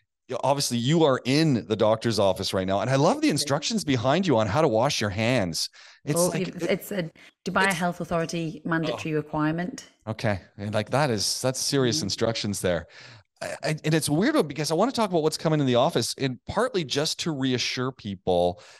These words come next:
Speaker 1: that everyone's got some stuff going on, and it's that time of year. In fact, yesterday morning I woke up and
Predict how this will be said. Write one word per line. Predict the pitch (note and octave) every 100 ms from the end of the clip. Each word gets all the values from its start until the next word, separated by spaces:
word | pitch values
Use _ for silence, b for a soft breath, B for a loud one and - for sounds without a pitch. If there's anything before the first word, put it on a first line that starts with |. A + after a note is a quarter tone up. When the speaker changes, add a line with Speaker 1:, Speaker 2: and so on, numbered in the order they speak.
| B
Speaker 1:
that | G2+ A2+ A2 G#2 - _ _ _
everyone's | B2+ C#3 D3+ C3 A2
got | A2+ A2+
some | -
stuff | G#2 A2 G2+
going | A2 G2+
on, | G2 F#2 F2 E2+ E2 b _ _
and | G2 G2+
it's | G2+ -
that | A#2 A#2 -
time | A#2+ A2+
of | G2+
year. | G2 G#2 F#2
In | A2
fact, | C3 C#3+ -
yesterday | D#3 G3+ - A#3+ D#3+
morning | B2 G3 C#3+
I | A2+
woke | B2 D#3+ -
up | E3 G2+ - B B B _
and | C3+ C3+ B2+ A#2+